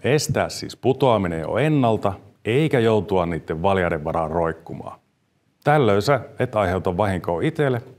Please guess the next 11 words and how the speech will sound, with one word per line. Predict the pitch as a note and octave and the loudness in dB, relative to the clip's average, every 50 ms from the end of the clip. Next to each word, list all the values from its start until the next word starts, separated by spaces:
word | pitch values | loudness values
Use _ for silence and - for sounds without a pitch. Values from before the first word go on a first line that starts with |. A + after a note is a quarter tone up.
| _ - | _ -4
etkä | G2+ G#2+ - - G2+ E2+ | -4 -4 -4 -4 -6 -4
muille. | E2+ F2+ E2 D2+ D2 - - - _ _ _ _ _ _ _ _ _ _ _ _ _ _ _ _ _ _ _ _ _ _ _ _ | -4 -4 -6 -6 -8 -12 -14 -18 _ _ _ _ _ _ _ _ _ _ _ _ _ _ _ _ _ _ _ _ _ _ _ _
Mitä | - D#3 - F#3 | -2 2 2 2
kaikkea | - C#3+ C#3+ C#3 - - B2 A2+ G2+ | 4 4 2 2 2 0 2 2 2
putoamissuojaimia | - B2 A#2 C3+ A#2 G#2+ G2 G2 - - G#2 G2 F#2+ F2+ F2 E2+ D#2+ | 2 2 2 2 2 2 0 -2 0 0 2 2 2 2 0 -2 -4
sitten | - F2+ D2+ - E2+ D#2 | -6 -8 -8 -8 -10 -6
kuuluu? | - - A#2+ A2 F#2+ E2+ D#2+ D2+ C2 C#2 - - _ _ _ _ _ _ _ _ _ - | -2 0 2 2 2 2 0 -4 -6 -10 -12 -16 _ _ _ _ _ _ _ _ _ -4
No, | B2 B2+ - - - - | -2 -2 -2 -4 -6 -4
ensimmäisenä | A#2 B2 G2+ G#2+ G#2 F#2+ E2+ E2+ G2 F2+ | -2 -2 0 0 0 0 0 -2 -2 -2
tietysti | D#2 A2+ G2+ D#2+ C#2 - - E2+ E2 | -2 -2 -2 -2 -4 -8 -10 -6 0
valjaita, | G2 C3 C#3 A2+ G#2 G2+ F#2+ F2+ F2 D#2+ - E2+ | 2 2 4 4 2 2 2 0 0 -2 -4 -6